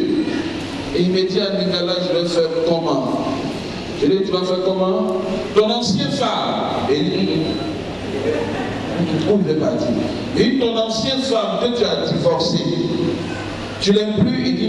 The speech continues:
Non, je l'aime plus. » J'ai dit, « C'est ta femme. » La preuve, amen. Ouvre ton portable. Je me suis plus occupé de lui. Quand il a ouvert son portable, la femme l'a pas appelé il y a plus de six ans.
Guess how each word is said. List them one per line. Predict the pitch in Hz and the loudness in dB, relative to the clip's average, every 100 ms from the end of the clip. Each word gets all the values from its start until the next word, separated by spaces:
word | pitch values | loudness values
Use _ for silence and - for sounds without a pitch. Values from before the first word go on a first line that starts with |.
| 214 | 2
Non, | 214 - | 2 2
je | 170 | 0
l'aime | 160 160 165 | 0 0 0
plus. » | 151 131 - - - - - - | 2 2 0 -2 -2 -2 -4 -2
J'ai | 165 | 2
dit, « | 160 - | 2 0
C'est | - 170 | 0 -2
ta | 156 | -2
femme. » | 147 170 - - | 0 0 2 0
La | - 185 185 | 0 0 0
preuve, | 185 254 247 254 | 2 2 2 0
amen. | 180 214 214 - - - - - | 0 0 0 0 -2 -2 0 2
Ouvre | 294 | 4
ton | - | 2
portable. | - - - - - - - - - - - - - - | 0 0 0 0 -2 -2 -4 -4 -6 -8 -8 -10 -10 -4
Je | 143 | 0
me | 185 | 2
suis | 185 | 2
plus | 233 | 2
occupé | 214 - - | 2 2 0
de | - | 0
lui. | - 233 - - - - - - - - - - - - - | 2 0 0 0 -2 -4 -8 -10 -10 -10 -8 -10 -10 -10 0
Quand | 240 | 0
il | 233 | 2
a | 220 | 0
ouvert | 220 226 214 | 0 0 -2
son | 196 | 0
portable, | 202 202 220 220 226 226 - 349 - | 0 2 0 0 -2 -2 -2 -2 0
la | 320 330 | 2 2
femme | - 269 240 | 0 0 0
l'a | 208 | 0
pas | - 247 226 | 0 -2 0
appelé | 208 208 214 240 247 254 240 240 240 240 | 0 0 0 0 -2 -2 0 0 0 2
il | |
y | 196 | 2
a | 202 190 190 196 | 2 0 -2 0
plus | 240 269 | 0 0
de | 247 208 208 | 2 2 2
six | 403 - 349 339 339 - - | 0 -2 -2 0 0 2 0
ans. | 330 330 - 339 | 0 -2 -4 -2